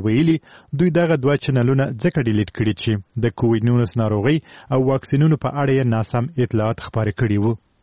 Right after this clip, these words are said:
ګوګل ویلي، دوی دغه چینلونو ته خبرداری ورکړی و چې د دوی له اصولو سرغړونه کوي، ځکه یې د لنډ وخت لپاره د دوی د نشراتو مخه نیولې ده. فایزر شرکت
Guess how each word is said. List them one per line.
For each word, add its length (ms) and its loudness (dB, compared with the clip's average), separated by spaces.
ګوګل 320 0
ویلي، 280 2
دوی 220 2
دغه 200 2
چینلونو 460 0
ته 100 -2
خبرداری 480 0
ورکړی 360 0
و 200 2
چې 100 0
د 120 0
دوی 120 2
له 160 0
اصولو 380 0
سرغړونه 600 0
کوي، 240 0
ځکه 240 0
یې 100 2
د 120 2
لنډ 160 0
وخت 220 -2
لپاره 260 0
د 140 0
دوی 160 2
د 160 0
نشراتو 520 -2
مخه 320 -2
نیولې 380 -2
ده. 60 -4
فایزر 380 2
شرکت 400 -2